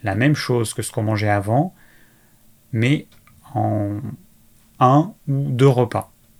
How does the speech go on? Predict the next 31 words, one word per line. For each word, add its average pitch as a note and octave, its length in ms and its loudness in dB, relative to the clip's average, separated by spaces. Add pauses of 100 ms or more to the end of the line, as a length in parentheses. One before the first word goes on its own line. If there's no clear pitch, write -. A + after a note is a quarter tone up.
Voilà. G2 260 -2 (920)
Du D3 160 2
coup, E3 180 2
on B2+ 160 6
a A2+ 180 0
un F3 180 2
volume D3+ 420 4
qui - 120 -6
est A2 40 0
beaucoup C#3+ 340 -4
plus A#2 200 -6
important, A2+ 600 -2 (500)
et C#3 140 4
une C3+ 140 4
personne D3 520 2
qui B2 300 -6
a B2+ 340 0
un A#2 120 -2
feu B2+ 160 -4
digestif A2+ 760 -6
faible, D3 480 2 (480)
eh C#3+ 100 2
ben, C3 120 4
du A2+ 120 0
coup, D#3 140 -2
ne D#3+ 80 0
sera G#2+ 320 -2
pas E3 120 -2
capable D3+ 540 0 (140)
de B2+ 560 -2
pouvoir A2+ 580 2